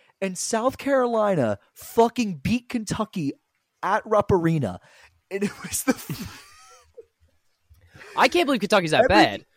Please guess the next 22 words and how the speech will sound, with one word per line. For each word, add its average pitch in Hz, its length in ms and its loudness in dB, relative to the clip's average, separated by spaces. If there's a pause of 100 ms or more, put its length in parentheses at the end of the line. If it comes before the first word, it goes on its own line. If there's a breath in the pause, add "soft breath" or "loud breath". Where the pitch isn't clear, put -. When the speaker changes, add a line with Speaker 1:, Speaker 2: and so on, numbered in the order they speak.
(580)
Speaker 1:
every 349 220 -4
Kentucky 233 480 -4
fan 226 240 -6
wants 190 220 -4
John 165 260 -2
Calipari 151 560 -6
out, 123 320 -6
and 180 120 -14
to 165 100 -10
be 170 120 -6
honest, 180 280 -6
it's, - 240 -6
it's - 200 -12
hilarious. 185 460 -2
They 170 120 2
all 190 140 2
want 202 200 0
him 196 60 -6
to 190 40 -6
go 196 100 -2
to 185 60 -2
Texas. - 420 -4